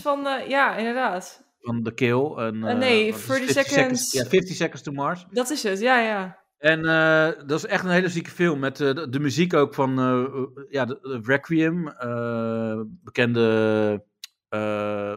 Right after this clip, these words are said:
Speaker 2: klassieke muziekstuk. Maar dat gaat door de, de hele film door. Dus eigenlijk één grote soundtrack.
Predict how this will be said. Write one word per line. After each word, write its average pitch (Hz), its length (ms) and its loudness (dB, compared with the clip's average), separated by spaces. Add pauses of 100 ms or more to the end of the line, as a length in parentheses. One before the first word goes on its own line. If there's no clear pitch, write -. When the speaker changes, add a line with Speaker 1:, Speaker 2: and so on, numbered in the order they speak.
(120)
Speaker 2:
klassieke 120 380 -8
muziekstuk. 123 580 -8 (280)
Maar 120 120 -2
dat 139 140 -2
gaat 156 180 2
door 151 220 0
de, 135 200 -6
de 127 140 -4
hele 147 220 2
film 131 300 0
door. 123 260 0
Dus 113 160 -8
eigenlijk 147 380 -2
één 160 100 -4
grote 139 540 -4 (140)
soundtrack. 165 760 -4